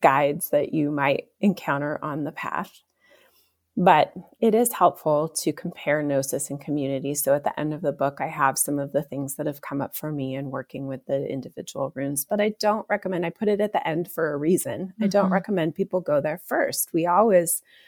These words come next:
Speaker 1: are looking for the authority constantly. We're like,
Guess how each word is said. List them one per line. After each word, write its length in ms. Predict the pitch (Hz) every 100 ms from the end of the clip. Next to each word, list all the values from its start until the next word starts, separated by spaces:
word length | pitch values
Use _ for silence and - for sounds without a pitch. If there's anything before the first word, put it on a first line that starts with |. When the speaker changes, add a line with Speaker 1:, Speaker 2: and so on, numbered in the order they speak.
| _ _ _ _ -
Speaker 1:
are 120 | 202
looking 400 | 196 185 202 196
for 160 | 185
the 120 | 180 185
authority 560 | - 190 233 233 147
constantly. 800 | - 202 208 214 - 202 180 156
We're 180 | 143 160
like, 300 | 156 156